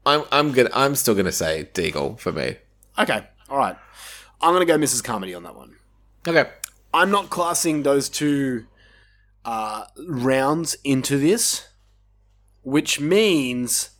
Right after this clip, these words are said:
Speaker 2: that as of right now, this fight is at a tie, three apiece. We still don't know who the biggest bitch is.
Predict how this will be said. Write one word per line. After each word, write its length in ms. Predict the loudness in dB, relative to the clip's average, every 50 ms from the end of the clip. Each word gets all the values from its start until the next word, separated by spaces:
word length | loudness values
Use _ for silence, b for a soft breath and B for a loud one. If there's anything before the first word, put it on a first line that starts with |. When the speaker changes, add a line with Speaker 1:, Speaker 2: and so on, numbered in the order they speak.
| _ _ _ _ _ _
Speaker 2:
that 520 | -8 -4 -2 0 0 0 -2 -2 -6 -8 -10 -12 _ _ _ _ -4
as 220 | -2 0 0 -2 -4 -4
of 320 | -2 0 0 0 -2 -6 -12 -16 -10
right 280 | -6 -4 -4 -4 -2
now, 420 | -4 -2 -2 0 2 2 0 0 -2
this 380 | -6 -6 -2 0 0 2 0 -2
fight 480 | -4 -4 -4 -2 -2 -2 -4 -6 -10 -8 -6
is 240 | -4 -4 -4 -4 -6 -6
at 140 | -8 -6
a 100 | -6 -8
tie, 800 | -8 -10 -12 -10 -8 -6 -4 -2 0 -2 -2 -2 -6 -10 -12 -14 B B B B B B B B B B -20
three 540 | -16 -14 -12 -8 -2 2 2 2 4 4 2
apiece. 560 | 0 0 0 0 0 0 -2 -2 -4 -6 0
We 240 | 0 2 2 2 2
still 200 | 0 0 2 2
don't 160 | 2 2 4
know 180 | 4 4 4 6
who 140 | 4 4 4
the 100 | 2 0
biggest 340 | 0 -2 -2 -4 -4 -2
bitch 280 | -2 -2 -2 -2 -4 -6
is. 260 | -8 -10 -12 -14 -16